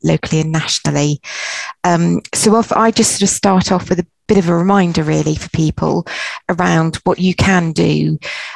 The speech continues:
uh, within the regulations where patients are perhaps being abusive or aggressive. Um, and we link this, uh, to our zero tolerance page and our guidance pages on the website. So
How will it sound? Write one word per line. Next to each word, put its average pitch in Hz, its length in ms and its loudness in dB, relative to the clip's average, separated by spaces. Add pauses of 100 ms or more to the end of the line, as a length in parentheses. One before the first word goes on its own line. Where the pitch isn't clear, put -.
(120)
uh, 160 240 2
within 175 220 4
the 170 80 2
regulations 165 800 2
where 160 180 2
patients - 760 -2
are 156 220 0
perhaps - 460 -2
being 151 480 0 (420)
abusive 156 680 0
or 160 180 2
aggressive. - 760 0 (460)
Um, 160 420 0 (160)
and 165 480 0
we 175 140 4
link 185 320 2
this, - 280 0 (220)
uh, 165 200 2
to - 200 0
our 165 120 2
zero 165 340 2
tolerance - 500 -2
page 156 560 0 (440)
and 165 100 2
our 165 80 2
guidance 160 400 0
pages 160 380 0
on 160 100 0
the 156 60 -2
website. 151 520 0
So 170 160 2